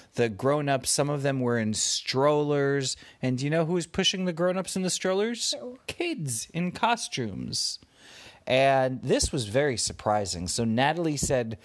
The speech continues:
Speaker 1: to one of her friends who was dressed up as a monkey, she said, "Monkey friend,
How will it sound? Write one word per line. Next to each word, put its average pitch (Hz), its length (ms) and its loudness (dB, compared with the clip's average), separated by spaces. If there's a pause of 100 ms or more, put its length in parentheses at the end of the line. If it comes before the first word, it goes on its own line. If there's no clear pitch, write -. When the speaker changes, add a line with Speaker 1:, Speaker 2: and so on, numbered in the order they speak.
(360)
Speaker 1:
to 120 560 2
one 113 260 2
of 123 140 -4
her 113 160 0
friends 113 600 -2
who 117 120 -2
was 101 260 -4
dressed 123 400 0
up 110 300 0 (100)
as 101 540 0
a 104 100 0
monkey, 107 800 -4 (260)
she 117 220 -2
said, 117 480 0
"Monkey 151 560 0
friend, 87 680 -4